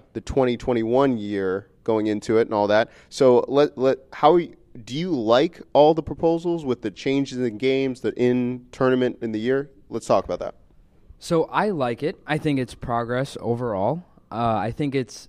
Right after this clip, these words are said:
Speaker 2: unrealistic for the int-, for the league to just reseed all teams in the playoffs because, e-, especially right off the bat, just because there, there's travel, schedules,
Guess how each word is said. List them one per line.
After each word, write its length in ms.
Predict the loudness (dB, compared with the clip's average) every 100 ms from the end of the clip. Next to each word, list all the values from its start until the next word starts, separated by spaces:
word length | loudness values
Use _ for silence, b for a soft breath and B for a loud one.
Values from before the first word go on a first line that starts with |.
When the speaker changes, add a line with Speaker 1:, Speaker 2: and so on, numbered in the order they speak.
| _ -8
Speaker 2:
unrealistic 960 | -6 -4 -6 -6 -8 -12 -10 -10 -10
for 680 | -18 -8 -4 -4 -4 -6 -10 _ _ _ _ _ _
the 220 | -12 -8
int-, 180 | -8 -12 -18
for 160 | -10 -10
the 100 | -8
league 340 | -8 -8 -10
to 80 | -8
just 240 | -8 -8
reseed 480 | -6 -6 -8 -8 -8
all 440 | -6 -6 -4 -6 -10
teams 560 | -14 -12 -10 -12 -14 -20 _ _ _ _
in 100 | -12
the 80 | -12
playoffs 500 | -8 -6 -6 -6 -10
because, 440 | -16 -8 -8 -8 -16 b b b b b -14
e-, 60 | -10
especially 500 | -8 -4 -2 0 0
right 180 | 0
off 160 | 0 -4
the 60 | -8
bat, 260 | -10 -10 _ b b b _
just 180 | -8 -6
because 480 | -6 -4 -4 -4 -10 -6
there, 400 | -2 -2 -4 -10 _
there's 320 | -12 -12 -14
travel, 640 | -12 -4 -2 -2 -4 -6 -8
schedules, 880 | -8 -4 -4 -4 -4 -2 -4 -10